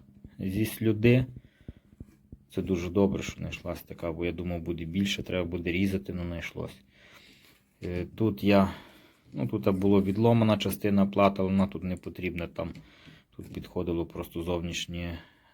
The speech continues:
джерело живлення, так якби. От.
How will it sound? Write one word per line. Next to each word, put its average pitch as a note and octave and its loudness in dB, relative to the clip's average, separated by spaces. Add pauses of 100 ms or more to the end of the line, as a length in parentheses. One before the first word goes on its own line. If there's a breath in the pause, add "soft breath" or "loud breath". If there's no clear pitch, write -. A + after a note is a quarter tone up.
джерело F2 -4
живлення, F#2+ 0
так F#2 -6
якби. F2 -4 (920 loud breath)
От. F2 -10